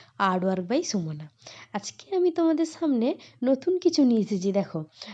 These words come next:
কাল হঠাৎ আমার হাত থেকে পড়ে মাটির থালাটি ভেঙে যায়। ব্যাস, ভাঙা থালাটা নিয়ে ফেলতে যাব, এমন সময় একটা ভাবনা মাথায় এলো যে এই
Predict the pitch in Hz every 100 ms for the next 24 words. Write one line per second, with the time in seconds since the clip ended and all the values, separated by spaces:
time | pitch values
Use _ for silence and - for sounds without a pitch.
0 | - 262 277 - 208 208 403 302 - -
1 | 247 240 226 240 - 311 349 339 359 294
2 | 285 - - 220 226 - 233 254 320 208
3 | 180 156 147 156 - _ - 349 370 -
4 | - - - 214 269 285 294 294 294 302
5 | 294 302 294 269 269 277 381 415 226 240
6 | 240 - _ - 214 226 254 - 302 262
7 | 311 - - 202 - 220 160 185 185 247
8 | 185 156 - 151 147 151 - - - -
9 | - - 240 311 320 294 - - 294